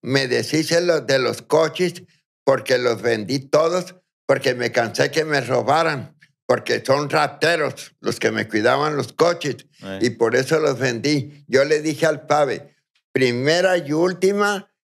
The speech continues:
Speaker 1: que, que tengo coches.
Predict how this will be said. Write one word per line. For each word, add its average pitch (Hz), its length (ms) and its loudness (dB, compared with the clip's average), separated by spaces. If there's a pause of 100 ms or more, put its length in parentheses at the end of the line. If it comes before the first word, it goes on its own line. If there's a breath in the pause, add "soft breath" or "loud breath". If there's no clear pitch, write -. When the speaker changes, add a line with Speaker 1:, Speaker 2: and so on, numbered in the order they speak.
(140)
Speaker 1:
que, 131 480 -2 (880)
que 127 120 2
tengo 147 480 -2
coches. - 580 -6